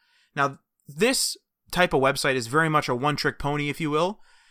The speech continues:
And essentially, it's, you know, not equipped for multiple products or really even for e-commerce.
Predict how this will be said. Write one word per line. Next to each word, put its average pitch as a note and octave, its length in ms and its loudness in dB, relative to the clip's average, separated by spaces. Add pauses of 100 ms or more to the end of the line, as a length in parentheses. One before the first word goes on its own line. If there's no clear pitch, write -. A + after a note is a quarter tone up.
(160)
And D#3 300 -2
essentially, G3+ 420 0
it's, D#3 180 0
you - 140 -10
know, C3 100 -4
not D3+ 440 2
equipped F3+ 340 -4
for B2 300 -4
multiple D3+ 420 -4
products C3+ 420 2
or C3+ 60 -2
really D3+ 280 -2
even D3 280 -6
for - 140 -8
e-commerce. C3 680 -4